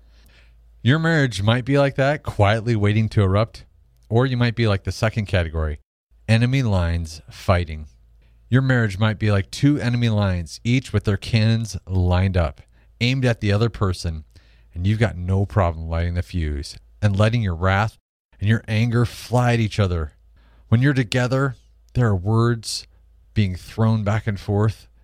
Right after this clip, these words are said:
in amazing ways. Seething temper, slamming doors, picking up any ammunition that you can find and throwing it right away.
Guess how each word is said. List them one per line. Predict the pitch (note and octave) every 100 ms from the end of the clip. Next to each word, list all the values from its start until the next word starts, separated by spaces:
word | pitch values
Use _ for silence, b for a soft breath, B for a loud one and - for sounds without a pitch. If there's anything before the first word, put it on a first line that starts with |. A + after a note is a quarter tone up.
| _ -
in | G2
amazing | F2 F#2+ G2+ F#2+ G2 G2 F#2 _
ways. | E2 E2+ E2+ D#2 D#2+ - - b b b
Seething | - - C3+ C3+ A2+ G#2
temper, | G#2+ F#2+ E2+
slamming | E2 - A#2 B2+ C3 B2 G#2+
doors, | G2+ F2 E2+ - - - _ _ _ -
picking | D3+ D3 D3
up | A#2+
any | A#2+ C3+ D#3+ C3
ammunition | C3+ C3 A#2+ A#2+ B2+ A#2
that |
you | G2 A2
can | - G#2
find | - G2 F2 E2+ - _ _ -
and | F2+
throwing | - - F#2+ F2+ E2+
it | E2 -
right | F2+ F2+ F2
away. | E2 E2 D#2 D2+